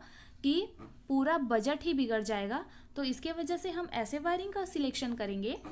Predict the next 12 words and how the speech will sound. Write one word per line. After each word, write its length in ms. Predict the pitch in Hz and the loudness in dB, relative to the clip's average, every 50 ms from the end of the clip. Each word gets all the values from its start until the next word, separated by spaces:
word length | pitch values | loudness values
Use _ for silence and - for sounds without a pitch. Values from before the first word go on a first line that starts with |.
| 320 - - - - - | -14 -14 -16 -14 -10 -6
जो 180 | 214 277 330 339 | -4 -2 -2 -2
कि 280 | - - 262 269 320 - - - - - - - - - - - - - - - - - - - - - - - - - - - - - - - - - - - - - - - - - - - - - - - - - - - - - - | -2 -2 -2 -2 -2 -6 -12 -18 -20 -20 -20 -20 -20 -20 -20 -20 -18 -18 -18 -18 -18 -20 -20 -18 -16 -16 -16 -18 -18 -20 -20 -20 -20 -20 -20 -18 -18 -18 -18 -20 -20 -20 -20 -20 -20 -20 -20 -20 -20 -20 -20 -20 -20 -20 -20 -20 -18 -10 0
क्वालिटी 400 | - 233 226 226 226 233 277 359 | 2 4 4 4 2 0 -2 -2
वाइज 240 | 359 370 330 277 - | 0 0 -2 -2 -2
अच्छा 300 | - - - - - 285 285 | -6 -6 -6 -4 -4 -4 -2
हो 160 | 262 269 311 | -2 -2 -2
लेकिन 360 | 339 311 262 247 - 285 285 262 | -2 -2 -4 -4 -2 -2 0 2
रेट 240 | 226 214 226 226 | 2 2 0 0
के 80 | - 294 | -2 -4
हिसाब 320 | 285 294 277 285 277 254 262 | -4 -2 -2 -2 -2 -2 -2
से 140 | - 254 226 | -4 -6 -4
भी 180 | 233 311 440 | -4 -4 -4